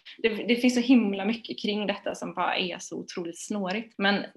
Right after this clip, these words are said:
det ska ju sägas att det finns väldigt mycket växtförädlare som jobbar med det här med smak också. Vi pratade till exempel med en växtförädlare i Nederländerna som hade utvecklat en jäkligt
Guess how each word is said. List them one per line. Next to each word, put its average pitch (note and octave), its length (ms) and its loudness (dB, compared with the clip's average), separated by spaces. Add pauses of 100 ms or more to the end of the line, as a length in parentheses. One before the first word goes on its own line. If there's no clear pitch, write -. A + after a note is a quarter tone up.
(140)
det - 160 -6
ska G3 200 0
ju G#3+ 60 4
sägas G3+ 340 0
att G3 100 -12
det G3+ 80 -4
finns F#3+ 320 -6
väldigt F#3+ 200 0
mycket F#3 240 -8
växtförädlare F#3 580 -4
som G3+ 180 -12
jobbar G#3 220 -6
med G#3 200 -4
det A3 40 2
här G#3 120 -2
med - 140 -4
smak - 320 -4
också. C4 300 -4 (200)
Vi G#3 140 -6
pratade G3 320 0
till G3 100 0
exempel F#3 220 -6
med F#3 240 -2
en G3+ 60 -4
växtförädlare F3+ 800 -2
i E3+ 100 -4
Nederländerna F3 720 -2
som F#3+ 220 -4
hade F#3+ 220 0
utvecklat F#3+ 400 -6
en F3 100 -6
jäkligt F3+ 320 -8